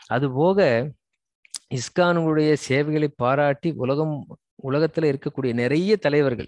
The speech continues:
இந்திய தலைவர் மட்டும் கிடையாது, நிறைய தலைவர்கள் சில பிரபுபாதாவுடைய இந்த சேவையை பாராட்டி நிறைய பேர்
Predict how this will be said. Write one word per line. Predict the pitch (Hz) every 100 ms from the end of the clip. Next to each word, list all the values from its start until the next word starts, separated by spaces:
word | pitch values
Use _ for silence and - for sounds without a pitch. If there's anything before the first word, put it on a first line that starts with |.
| -
இந்திய | 127 135 147
தலைவர் | 131 135 131
மட்டும் | 127 - 156
கிடையாது, | 131 131 151
நிறைய | 101 98 131 165 185
தலைவர்கள் | - 143 151 143 147 165 185 - - _
சில | 127 120 127
பிரபுபாதாவுடைய | 139 147 156 143 143 135
இந்த | 135 120 117 -
சேவையை | 139 143 135 127
பாராட்டி | 120 139 143 135 190 - - _
நிறைய | 131 139 160 185 190 170
பேர் | - 175 190 180